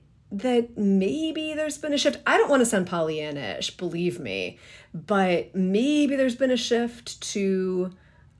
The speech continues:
more of us sooner, more publicly believing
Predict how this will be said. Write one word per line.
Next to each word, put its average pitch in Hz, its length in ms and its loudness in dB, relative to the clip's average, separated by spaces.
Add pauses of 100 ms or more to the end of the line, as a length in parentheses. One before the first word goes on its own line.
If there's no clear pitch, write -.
(160)
more 180 520 2
of 247 180 0
us 247 240 -2
sooner, 214 1400 -2 (320)
more 175 260 0
publicly 160 1000 -8 (500)
believing 160 880 -2